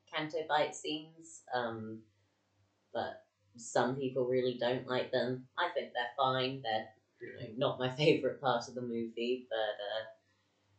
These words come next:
yeah, a Crait, though, is awesome,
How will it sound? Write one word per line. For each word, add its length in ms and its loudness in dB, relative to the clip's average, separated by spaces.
yeah, 280 0
a 80 -4
Crait, 560 4
though, 280 2
is 380 -4
awesome, 720 -8